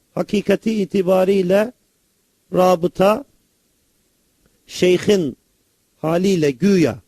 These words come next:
yani tasdik makamında söylemiyoruz, güya şeyhin haliyle hallenmek için,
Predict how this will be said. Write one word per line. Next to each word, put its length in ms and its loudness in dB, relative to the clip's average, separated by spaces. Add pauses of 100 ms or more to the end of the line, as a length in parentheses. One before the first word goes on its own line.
(600)
yani 560 -4
tasdik 420 -6
makamında 600 -2
söylemiyoruz, 720 -4 (1040)
güya 460 0 (580)
şeyhin 600 -2
haliyle 720 -2 (920)
hallenmek 680 -2
için, 380 -4